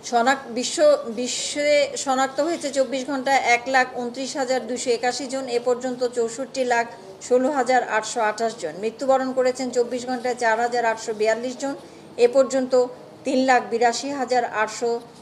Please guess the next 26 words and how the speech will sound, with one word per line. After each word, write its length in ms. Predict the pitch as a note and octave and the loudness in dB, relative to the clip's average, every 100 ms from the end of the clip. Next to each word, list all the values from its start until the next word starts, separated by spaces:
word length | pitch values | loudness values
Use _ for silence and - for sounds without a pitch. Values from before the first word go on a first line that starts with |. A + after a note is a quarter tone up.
| - - | -20 -2
সাতষট্টি 540 | A#3 A#3 D#4+ - A#3 | 0 0 -2 -4 -4
জন। 160 | F3 E3 E3 - - - | -4 -6 -10 -20 -16 2
দক্ষিণ 300 | A3+ A3+ C#4+ | 2 2 0
এশিয়া 280 | C#4+ D4+ C#4 | 0 0 0
পরিস্থিতি 560 | C#4 C4+ - C#4+ C#4+ C#4 | 0 -2 -6 -8 -6 0
এবং 260 | B3+ A#3+ | 0 0
বিশ্ব 280 | A#3 A#3+ C#4+ | -4 -6 -4
পরিস্থিতি 460 | C4+ C4+ - C4 B3+ | -2 -2 -2 -8 -8
সংগ্রহ 340 | B3 A#3 A#3+ | -8 -4 -2
করা 280 | B3 B3+ B3 | -2 0 0
হয়েছে 280 | B3 A#3+ A#3+ | 0 -2 -2
বিশ্ব 260 | A3 - A#3 | -4 -6 -8
স্বাস্থ্য 300 | A#3+ A#3 A#3+ | -8 -8 -8
সংস্থা 460 | B3+ A#3 - A3+ A3+ - - - | -8 -8 -4 -4 -4 -12 -20 -6
সিচুয়েশন 500 | A#3 A#3 B3+ B3 B3 | -4 2 0 0 -4
রিপোর্ট, 380 | A3 A3 A3+ A3+ | -4 -2 -2 0
চার 200 | A#3 A3+ A3+ | 2 2 2
জুন 140 | A3 | -6
দুই 240 | A3 G3+ G3 | -4 -2 0
হাজার 240 | G3+ G3+ F#3 | 0 -2 -2
বিশ। 340 | F#3 D3 - - - - - - - - - - - - - - - - - - - - - | -4 -4 -8 -12 -18 -20 -20 -20 -20 -20 -20 -20 -20 -20 -20 -20 -20 -20 -20 -20 -20 -10 0
এই 120 | A#3 | 0
ছিল 220 | A#3+ C#4+ | 0 0
আমাদের 420 | C#4 C4 C4 C4+ | 2 2 0 -2
কাছে 220 | C4+ C4 C#4+ | -2 -8 -2
তথ্য। 500 | C4 B3+ - C4+ E4+ | 0 0 0 0 0